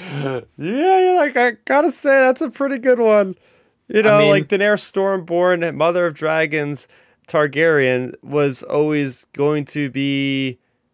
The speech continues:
Speaker 1: the one for the throne. Kinda like Bo-Katan, who was like, "Yeah, that throne of
Speaker 2: Yeah.
Speaker 1: Mandalore should be mine." And Mando is just like Jon Snow. It's just like, "Yeah, I don't really care about any of it. I'm just trying to make my way through the universe." And then
Speaker 2: Yep.
Speaker 1: Grogu's just like, "Yeah, I'm just a short little person,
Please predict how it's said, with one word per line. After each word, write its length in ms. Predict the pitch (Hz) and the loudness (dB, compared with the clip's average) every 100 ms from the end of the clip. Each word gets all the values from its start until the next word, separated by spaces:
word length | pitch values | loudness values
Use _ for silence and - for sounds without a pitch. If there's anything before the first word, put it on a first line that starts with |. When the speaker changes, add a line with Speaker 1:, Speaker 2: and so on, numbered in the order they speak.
| _ | _
Speaker 1:
the 100 | - | -6
one 280 | 123 139 143 | -2 0 -2
for 200 | - 139 | -6 -10
the 100 | 120 | -10
throne. 380 | - 143 151 127 | -8 -2 -2 -2
Kinda 180 | 185 247 | -2 -2
like 180 | 220 - | -4 -2
Bo-Katan, 600 | 180 170 175 185 180 139 | -4 -2 -4 -4 -4 -2
who 80 | 139 | -4
was 160 | 135 | -4
like, 180 | 151 147 | -8 -8
"Yeah, 140 | 190 202 | -6 -2
that 220 | 180 - | -2 -4
throne 220 | 190 196 | -8 -6
of 80 | 160 | -6
Speaker 2:
Yeah. 160 | 170 180 | -4 -4
Speaker 1:
Mandalore 240 | 165 165 | -4 -8
should 220 | 151 143 | -8 -14
be 80 | 117 | -12
mine." 380 | 131 160 110 - _ _ _ _ _ _ _ _ _ _ | -8 -8 -8 -12 _ _ _ _ _ _ _ _ _ _
And 160 | - 143 | -8 -4
Mando 400 | 160 190 165 139 | -2 0 2 0
is 60 | 127 | -2
just 200 | 151 170 | -8 -6
like 160 | 139 | -4
Jon 240 | 120 143 131 | -2 -2 -4
Snow. 300 | - 165 135 | -6 -2 -2
It's 140 | 127 | -4
just 200 | - - | -12 -6
like, 240 | 151 139 | -6 -4
"Yeah, 180 | 185 175 | -4 -2
I 20 | 156 | -2
don't 100 | 165 | -2
really 220 | 170 135 | -4 -4
care 220 | - 170 | -4 -4
about 240 | 135 143 | -2 -2
any 200 | 143 165 | -2 -4
of 140 | 117 95 | -6 -6
it. 60 | |
I'm 120 | 104 123 | -10 -12
just 140 | 139 | -12
trying 180 | 156 139 | -8 -6
to 60 | |
make 160 | 135 139 | -6 -6
my 140 | 135 | -6
way 180 | 135 143 | -4 -4
through 160 | 143 147 | -4 -6
the 120 | 123 | -6
universe." 560 | 151 151 107 92 - - _ _ _ _ - | -6 -8 -8 -12 -16 -20 _ _ _ _ -2
And 100 | 151 | 0
then 160 | 139 | 0
Speaker 2:
Yep. 280 | 120 170 165 | 2 2 2
Speaker 1:
Grogu's 160 | 123 110 | -2 -4
just 340 | 127 - - _ - | -8 -10 -18 _ -8
like, 260 | 127 120 - | -4 -4 -4
"Yeah, 200 | 165 147 | -4 -4
I'm 100 | 147 | -6
just 200 | 147 - | -10 -10
a 80 | 135 | -10
short 360 | - 151 139 | -6 -4 -4
little 240 | 135 131 123 | -4 -4 -4
person, 560 | 135 135 - 139 131 | -4 -6 -6 -8 -8